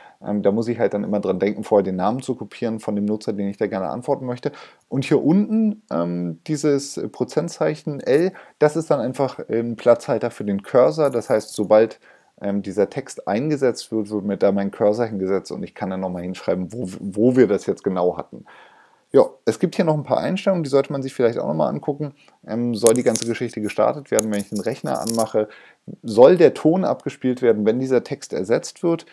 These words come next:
Ich kann mir hier Hotkeys setzen, also sagen, ähm, wenn ich die Tastenkombination drücke, dann möchte ich bitte, dass das Programm jetzt erstmal deaktiviert wird und mir nichts mehr ersetzt, weil ich jetzt meinetwegen, ähm,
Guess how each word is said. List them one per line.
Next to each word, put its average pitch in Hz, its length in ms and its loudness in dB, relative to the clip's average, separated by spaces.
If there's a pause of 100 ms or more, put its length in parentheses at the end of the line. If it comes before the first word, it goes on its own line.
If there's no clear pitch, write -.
(180)
Ich - 160 -14
kann 147 140 -2
mir 139 60 -4
hier 113 200 2
Hotkeys - 560 0
setzen, 170 420 -6
also 113 240 -6
sagen, 113 300 2 (420)
ähm, 107 160 -4
wenn 113 120 0
ich 117 140 -6
die 175 180 -4
Tastenkombination 127 1000 -4
drücke, 117 380 0 (200)
dann 104 320 -2
möchte 104 240 -4
ich 101 140 -8
bitte, 101 160 -4
dass 98 200 0
das 98 120 -6
Programm 98 360 -2
jetzt 104 140 -2
erstmal 95 280 -4
deaktiviert 101 560 0
wird 113 100 -2
und 92 140 -4
mir 95 100 -2
nichts 117 220 -4
mehr 135 120 -4
ersetzt, 107 460 -2
weil 101 120 4
ich 101 100 -4
jetzt 101 180 -4
meinetwegen, 95 600 -6
ähm, - 240 -14